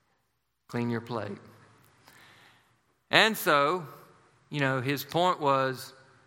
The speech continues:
I knew that to be true. There were, I did not disagree with that statement.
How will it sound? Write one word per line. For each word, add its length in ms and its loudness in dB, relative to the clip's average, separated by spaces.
I 220 6
knew 300 2
that 300 2
to 120 -2
be 160 -2
true. 560 -2
There 200 4
were, 180 0
I 140 4
did 260 -2
not 380 2
disagree 720 0
with 240 -2
that 220 0
statement. 600 -4